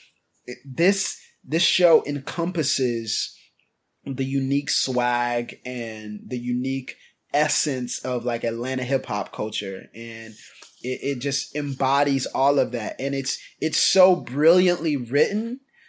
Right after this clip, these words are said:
that, man, it's, it's covered so far, and it's only been four episodes, but it's covered so far relationships and the tensions there, mental health issues, the criminal justice system,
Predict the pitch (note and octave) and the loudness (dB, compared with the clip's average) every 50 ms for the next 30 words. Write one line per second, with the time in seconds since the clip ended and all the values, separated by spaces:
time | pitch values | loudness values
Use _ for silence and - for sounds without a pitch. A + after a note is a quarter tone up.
0 | _ _ _ - A2+ C3+ C#3 C3 - A#2+ B2 C3+ D3+ E3+ E3 D3 C3+ B2+ A#2+ - | _ _ _ -8 -2 0 0 0 0 0 0 2 4 4 4 4 2 0 -2 -4
1 | C#3+ C#3+ - - - - - _ _ - D#3+ D#3+ - - - G3+ G3 F#3+ F#3+ E3 | -6 -6 -6 -8 -10 -14 -20 _ _ -2 -2 -2 -2 2 6 6 8 8 6 4
2 | C#3+ - - F#3 F#3+ F#3+ F#3 D#3 C#3+ C#3 D3 D#3 - F#3 D#3+ F3+ G3+ F#3+ F3 D3+ | 4 4 4 4 6 8 8 6 8 6 4 2 2 2 2 2 2 2 2 2
3 | - E3 D#3 - D3+ C#3 C3+ - C3 A#2 A2+ - - - C3+ C#3+ D#3 D#3 - G3+ | 2 4 4 4 4 2 -2 -2 -2 -2 -2 -6 -6 -2 -2 0 0 0 2 2
4 | E3 D#3+ D3 - - D#3 D3+ C#3 D#3 D3 C#3 C3 B2+ B2 B2 - - _ _ _ | 2 2 2 2 2 2 2 4 4 6 6 6 6 4 2 -2 -10 _ _ _
5 | _ _ - A2+ A#2+ A#2+ B2+ D3+ F3+ G3+ F#3+ - G3 F#3+ F#3 - - F3+ F3 F3 | _ _ -14 -8 -4 2 4 4 4 4 4 4 2 2 2 2 4 6 8 8
6 | E3+ E3+ E3+ - - - C3+ B2+ B2 - - E3 D3+ D3+ - D3+ C#3+ C3 A#2 C3+ | 8 8 4 0 -4 -4 -4 -4 -4 -2 -2 -2 -2 0 0 -2 -2 0 0 2
7 | C3+ C3+ C3+ C3 C3 C3 C3 C3 - - - - - _ _ - - B2+ C#3+ D#3 | 4 4 6 6 6 4 4 0 -4 -14 -20 -20 -20 _ _ -8 -4 0 0 2
8 | D#3+ - - E3 D#3 E3 E3 D#3+ D#3+ - - D#3 C#3+ - - D3+ C#3+ C#3+ C#3+ C#3+ | 2 4 4 4 4 4 4 2 2 2 0 -2 0 0 0 2 2 2 2 0
9 | C#3+ C#3+ C#3+ C#3+ C#3 - - A#2+ - E3 C#3+ C#3 C3+ B2 A#2+ B2+ D3 D3 - - | 0 -2 -2 -4 -4 -6 -8 -6 -4 -2 -2 -2 -2 -2 0 0 2 2 0 -2
10 | C#3+ - - D3+ C#3 C3+ - - C#3+ C3+ C3+ C3+ C3 C3 C3+ | -2 -2 -2 -2 -2 -2 -4 -4 -4 -4 -4 -4 -6 -8 -10